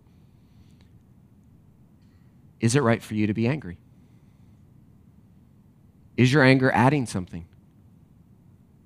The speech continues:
Is it right for you to be furious? Now, for some of us,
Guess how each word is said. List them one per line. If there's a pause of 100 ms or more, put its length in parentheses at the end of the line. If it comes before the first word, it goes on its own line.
(280)
Is
it
right
for
you
to
be
furious? (1600)
Now, (1040)
for
some
of
us,